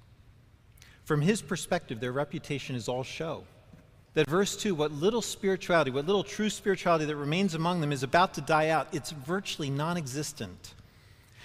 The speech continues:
That continuing in verse two, their works are not complete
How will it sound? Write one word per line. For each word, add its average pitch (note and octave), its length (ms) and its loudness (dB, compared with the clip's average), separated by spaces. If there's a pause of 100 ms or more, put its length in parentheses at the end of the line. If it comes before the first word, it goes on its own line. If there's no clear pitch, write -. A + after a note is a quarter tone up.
(140)
That D#3 140 4
continuing F3+ 560 2
in C#3 40 -2
verse C#3+ 280 -2
two, C#3+ 260 0
their C#3+ 180 4
works G3 360 2
are D3 160 4
not E3+ 340 2
complete E3+ 540 -2